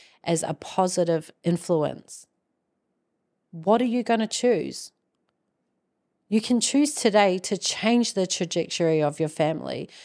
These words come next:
You can choose today to say, "Enough is enough and this shit ends with me." It won't be easy. <laughs> The good shit never is. But if you decide,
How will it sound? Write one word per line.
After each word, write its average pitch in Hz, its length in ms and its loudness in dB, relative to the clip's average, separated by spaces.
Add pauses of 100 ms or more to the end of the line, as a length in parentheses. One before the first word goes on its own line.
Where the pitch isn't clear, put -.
(200)
You 220 100 4
can 226 180 4
choose 262 380 0
today 208 440 4
to 202 180 -4
say, 196 300 4
"Enough 190 360 0
is 214 140 0
enough 190 320 0
and 180 160 0
this 180 100 -2
shit - 320 0
ends 185 220 -2
with 185 180 -2
me." 160 360 -2 (1700)
It 202 140 6
won't 247 240 2
be 233 200 2
easy. 160 500 0 (800)
<laughs> - 60 -10 (800)
The 214 120 8
good 254 220 4
shit 233 240 0
never 208 340 4
is. 180 500 -2 (1300)
But 233 120 4
if 240 180 2
you 254 100 2
decide, 233 960 2